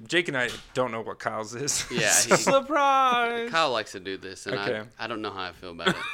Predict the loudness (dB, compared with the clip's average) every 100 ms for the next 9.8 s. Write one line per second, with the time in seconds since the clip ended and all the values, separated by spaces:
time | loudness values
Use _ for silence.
0 | -8 0 4 4 2 -4 -14 -4 -2 0
1 | 4 4 4 2 2 2 0 -2 -10 -2
2 | 2 2 0 -6 -6 -8 -16 -16 -4 -2
3 | -2 -4 -4 -4 -8 -12 -6 -4 -4 -2
4 | 2 2 2 0 -2 -8 -10 -12 -12 -14
5 | -12 -12 -10 -12 -14 -18 -18 -20 -20 -16
6 | -8 -2 0 0 -2 -4 -2 -2 0 -2
7 | -4 -2 -4 -4 -2 -2 -2 -4 -4 -6
8 | -8 -10 -10 -10 -8 -6 -6 -6 -8 -12
9 | -12 -12 -12 -12 -16 -14 -14